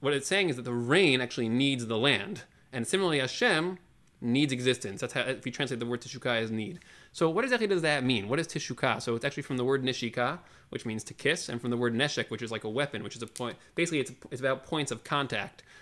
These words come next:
So a teshukah means, you could think of it as, like, um, a, a, a drive that's based on fullness. In other words, what rain is trying to do is it's trying to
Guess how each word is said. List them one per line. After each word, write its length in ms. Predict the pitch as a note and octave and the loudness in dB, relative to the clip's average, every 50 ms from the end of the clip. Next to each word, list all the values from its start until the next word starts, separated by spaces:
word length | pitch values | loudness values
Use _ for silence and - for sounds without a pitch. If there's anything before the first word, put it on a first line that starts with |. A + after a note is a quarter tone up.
| - - | -20 -6
So 280 | - - B2 A#2+ A#2 - | 0 4 4 6 6 4
a 140 | - C#3+ | 0 -4
teshukah 640 | C#3 - - A3 - - F#3 F3 - G#3 G3+ F3 D3+ | -4 -4 -4 -4 -4 -4 -6 -4 0 0 2 2 4
means, 480 | D#3+ F3+ E3 C3 A#2+ A#2+ C3+ C#3 - - - - - - - | 4 4 6 6 4 2 0 -2 -6 -12 -18 -20 -20 -10 -8
you 100 | C3 A#2+ | -6 -4
could 100 | C#3 D#3 | -2 -2
think 140 | F3 F3 | 0 0
of 80 | F3 D#3 | 0 0
it 60 | C#3+ | 0
as, 160 | C3+ A#2 A2+ | 0 -2 -2
like, 360 | A#2 A2+ A2 G#2+ A2 - - - - - - _ | -2 -2 0 0 -2 -4 -8 -16 -20 -20 -16 _
um, 340 | - A2+ A2 G#2+ G#2+ A2+ A2+ - - - | -6 -6 -4 -4 -4 -6 -8 -8 -8 -6
a, 400 | A2+ A2 A2 G#2+ G#2+ A2 - - _ _ _ - | -4 -2 -2 -2 -2 -4 -6 -8 _ _ _ -6
a, 220 | A#2+ A#2 A#2 - - - - | -6 -6 -6 -8 -14 -14 -10
a 200 | A#2+ A2 G#2+ A#2 | -8 -8 -8 -8
drive 560 | A2 - - B2 B2 C#3 D#3+ F3 F#3 F#3+ D#3+ | -10 -10 -6 -2 0 2 2 2 2 2 0
that's 160 | C#3+ B2+ - | 0 -2 -4
based 340 | - - C#3+ D#3 D#3+ - - | -2 0 2 2 2 0 0
on 140 | B2+ A#2+ A#2 | -2 -2 -2
fullness. 680 | - - - - C#3 C3+ A#2+ A2 G2+ G#2+ - - - - | -4 -4 0 2 2 4 2 0 -2 -6 -10 -10 -8 -4
In 60 | A#2+ | -4
other 160 | A#2+ B2+ B2+ | -2 0 0
words, 260 | B2 B2 B2 A#2 - - - - - _ | 2 0 0 -2 -6 -10 -16 -20 -14 _
what 200 | C3+ C3 C3+ - - | -4 -2 -2 -2 -6
rain 360 | B2+ B2 C3+ D#3 G3 A3+ A#3 | -8 -2 2 2 4 4 4
is 120 | G3+ D#3+ - | 2 0 0
trying 280 | - - E3+ F3 E3 | -2 -2 0 2 2
to 80 | C#3+ B2 | 2 2
do 240 | B2 C#3 D3 B2 G#2+ | 2 2 2 4 2
is 220 | G#2+ A2+ G#2+ - - - - - | 0 0 -4 -8 -14 -20 -8 -6
it's 200 | D#3 C3+ - - | -4 -4 -4 -4
trying 300 | - - F3+ G3 G#3+ G3+ | -2 0 0 0 0 -2
to 180 | - E3 D#3 | -2 -4 -6